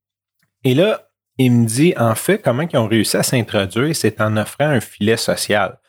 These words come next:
Parce que quand ils pensent, euh, dans ces années-là, il y avait pas de filet social, je veux dire, il y avait pas de, il y avait pas d'assurance chômage, de, de bien-être social, euh, de système d'éducation, de système de santé. Donc, eux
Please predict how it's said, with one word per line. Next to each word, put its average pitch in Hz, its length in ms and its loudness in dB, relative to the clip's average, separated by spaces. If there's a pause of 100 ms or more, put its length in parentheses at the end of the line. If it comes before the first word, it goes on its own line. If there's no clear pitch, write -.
(360)
Parce 104 140 -2
que 98 80 -2
quand 139 220 0
ils 135 80 -2
pensent, 139 760 -2
euh, 90 360 -2
dans 98 180 -2
ces 110 220 -2
années-là, 104 300 0
il 147 60 0
y 110 60 2
avait 92 160 -2
pas 110 200 -2
de 95 120 -4
filet - 240 -6
social, 107 480 -2
je 98 80 -4
veux 87 60 -4
dire, 87 320 -6
il 87 60 -6
y 87 40 -6
avait 85 120 -8
pas 90 160 -2
de, 90 280 -4
il 87 80 -6
y 87 40 -2
avait 87 140 -6
pas 101 120 -2
d'assurance 95 480 -4
chômage, 113 580 0
de, 90 240 -4
de 90 140 -4
bien-être 95 380 -4
social, 113 600 0 (400)
euh, 95 180 2
de 92 140 -8
système 107 320 0
d'éducation, 104 640 -2
de 110 100 0
système 117 540 0
de 104 120 2
santé. 104 640 -4
Donc, 120 440 0 (160)
eux 190 380 4